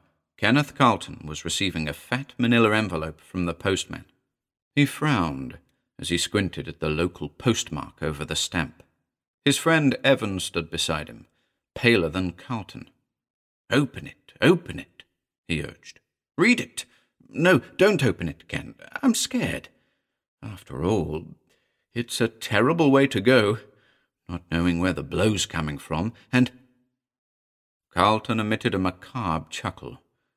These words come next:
ripping open the heavy envelope. "It's the best break I've had in years, Jim. I'm glad, glad, Jim, do you hear?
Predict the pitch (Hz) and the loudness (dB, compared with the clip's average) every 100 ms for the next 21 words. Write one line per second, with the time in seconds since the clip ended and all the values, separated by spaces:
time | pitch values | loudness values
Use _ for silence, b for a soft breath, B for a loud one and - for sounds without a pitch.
0 | - 87 127 147 123 117 104 - 85 82 | -4 4 6 6 6 4 4 0 -2 -2
1 | 82 85 82 78 78 71 67 - - _ | -2 -2 -2 -4 -4 -6 -8 -10 -20 _
2 | _ _ _ - 101 - 123 110 151 165 | _ _ _ -8 -4 2 2 4 4 2
3 | - - 117 135 120 131 113 110 117 117 | -4 2 4 4 4 2 4 2 4 4
4 | 101 110 104 90 - 58 - _ _ _ | 4 2 0 -2 -6 -8 -10 _ _ _
5 | _ _ 123 139 135 156 156 85 - _ | _ _ 4 6 6 6 2 0 -10 _
6 | _ _ - 147 185 120 90 92 - 73 | _ _ 2 4 4 0 -6 -8 -10 -12
7 | - 110 135 | -4 0 0